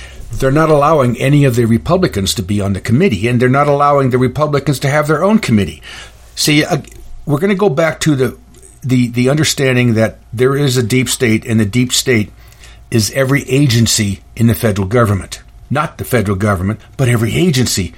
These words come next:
in the federal government. The F B I is the corrupt law enforcement arm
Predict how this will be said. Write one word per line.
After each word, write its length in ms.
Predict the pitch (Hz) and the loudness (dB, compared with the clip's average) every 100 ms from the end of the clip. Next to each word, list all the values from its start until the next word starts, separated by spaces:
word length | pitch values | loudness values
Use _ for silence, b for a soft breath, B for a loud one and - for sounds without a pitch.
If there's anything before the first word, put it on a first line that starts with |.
| - | -2
in 100 | 117 | 0
the 80 | 101 | 2
federal 300 | 110 95 90 | 0 -2 -2
government. 400 | 95 87 87 90 | -4 -4 -4 -2
The 160 | 123 | 0
F 140 | 156 - | 0 0
B 180 | 131 147 | 0 2
I 180 | 143 120 | 2 0
is 300 | 117 113 95 | 2 0 0
the 160 | 127 - | -2 -2
corrupt 600 | - 135 135 185 - - b b b - | -2 0 2 0 -4 -12 b b b -2
law 240 | 147 196 | 0 2
enforcement 540 | 143 - 131 - 120 | 2 2 0 2 0
arm 420 | 123 117 110 110 | 0 2 2 2